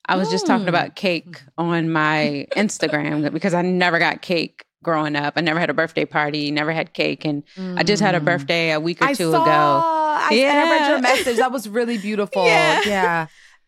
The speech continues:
Speaker 1: And so my friend surprised me with a cake. Um, last year, I tried to buy myself a cake,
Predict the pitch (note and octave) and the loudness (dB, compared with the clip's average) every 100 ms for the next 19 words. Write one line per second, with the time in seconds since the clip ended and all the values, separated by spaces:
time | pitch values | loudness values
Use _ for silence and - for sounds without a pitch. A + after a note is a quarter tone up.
0 | _ - - C4+ - D4 C4 A#3+ A#3+ B3 | _ -6 -2 -2 0 0 2 0 0 0
1 | B3+ C4 A#3 A3+ - A3 G#3 G#3+ G#3 G#3 | 0 0 0 -2 0 0 2 0 -2 -2
2 | G3 F#3 G3 - F3 - A3 F#3 - - | 0 0 0 -2 -4 -2 0 0 -4 -14
3 | - - F3 E3+ D#3 C#3+ D3 - - A#3 | -20 -2 0 2 0 -2 -4 -6 0 2
4 | D4 - C4+ G3+ - G3 F3+ F3+ F3+ E3+ | 0 0 0 0 0 -2 0 0 -2 -2
5 | D#3+ F#3 F#3 D3 - D#3+ - - | -2 -2 -2 -4 -4 -6 -6 -12